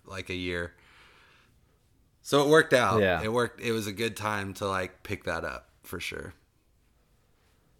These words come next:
Speaker 2: Yeah. Um, I'm trying to, 'cause one of the questions I had, I feel like you kind of explained it, but I feel like it's, it's interesting that kinda different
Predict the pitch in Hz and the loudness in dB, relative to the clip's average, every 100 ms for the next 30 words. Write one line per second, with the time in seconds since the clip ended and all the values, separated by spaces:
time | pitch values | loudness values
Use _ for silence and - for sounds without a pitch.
0 | - 110 95 80 95 - 120 113 110 98 | -4 -2 0 -4 -10 -2 2 2 0 -4
1 | - _ _ _ - - 131 143 196 202 | -10 _ _ _ -20 -2 -2 2 2 2
2 | 120 151 127 135 160 170 151 131 131 113 | 4 4 4 2 4 4 4 2 2 0
3 | 107 110 110 92 113 110 120 110 110 104 | 2 2 2 2 0 2 2 2 0 -2
4 | 113 107 98 - - 110 110 98 - 117 | 0 0 -2 -6 -4 -2 0 0 0 0
5 | 110 - 123 120 170 165 131 113 - - | 0 2 2 6 6 6 4 0 -2 -6
6 | 123 117 - 131 123 131 113 - 110 101 | -6 -4 -4 -4 0 0 0 0 0 2
7 | 101 95 92 - _ _ _ _ _ - | 2 0 -4 -8 _ _ _ _ _ 4
8 | 123 110 101 - 131 - 139 127 | 6 6 4 4 4 4 4 2